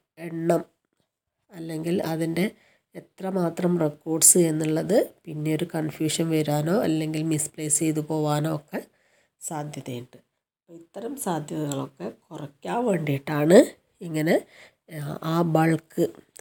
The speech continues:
ഏഹ്, ഇവിടെ സൂചിപ്പിച്ച് വെക്കുന്നത്. പിന്നെ അത് check ചെയ്തത്, who checked it എന്നുള്ളത്, ആരാണോ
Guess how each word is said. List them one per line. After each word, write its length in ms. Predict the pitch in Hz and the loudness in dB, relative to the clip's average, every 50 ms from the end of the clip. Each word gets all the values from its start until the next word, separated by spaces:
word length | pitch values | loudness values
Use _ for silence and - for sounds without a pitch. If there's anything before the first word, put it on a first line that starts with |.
| - _ _ _ _ - | -20 _ _ _ _ -16
ഏഹ്, 260 | 185 165 143 143 147 | -10 -8 -6 -4 -2
ഇവിടെ 380 | 165 156 151 151 147 151 185 262 330 - - _ - - _ - - - | -2 -2 -2 -4 0 4 4 4 4 2 -2 _ -20 -20 _ -20 -20 -8
സൂചിപ്പിച്ച് 640 | - 180 165 160 156 156 - - 160 - - - 165 | -4 -2 0 0 0 -2 -4 -6 -10 -10 -4 0 0
വെക്കുന്നത്. 540 | 147 - - - 147 139 143 139 156 208 403 494 - - _ _ _ _ _ _ _ _ _ _ _ _ _ _ _ _ _ _ _ _ _ | 0 0 -2 -8 -8 -6 -6 0 2 6 6 6 4 2 _ _ _ _ _ _ _ _ _ _ _ _ _ _ _ _ _ _ _ _ _
പിന്നെ 260 | - 175 151 151 165 175 - - | -10 -6 -2 0 0 0 0 0
അത് 160 | 151 147 147 147 - | 0 0 0 0 0
check 420 | - - 165 143 - - _ _ | 2 2 2 2 0 -4 _ _
ചെയ്തത്, 380 | - 220 165 160 175 165 170 202 | -2 -2 0 0 0 4 8 8
who 240 | 220 214 - - 196 180 185 185 | 8 8 8 4 4 4 4 4
checked 480 | - - - 180 175 - _ _ 226 214 | 2 4 4 4 4 2 _ _ 0 2
it 280 | 202 180 202 - - - | 2 2 0 -4 -8 -6
എന്നുള്ളത്, 540 | 180 175 156 151 156 151 151 156 - 175 220 - 392 - _ _ _ _ _ _ _ _ _ _ _ | -4 -4 -2 -2 -2 -2 -4 -2 0 2 2 2 2 -2 _ _ _ _ _ _ _ _ _ _ _
ആരാണോ 640 | 175 175 151 139 147 170 196 185 175 165 156 165 196 | -12 -8 -4 -2 0 2 4 4 6 6 8 8 8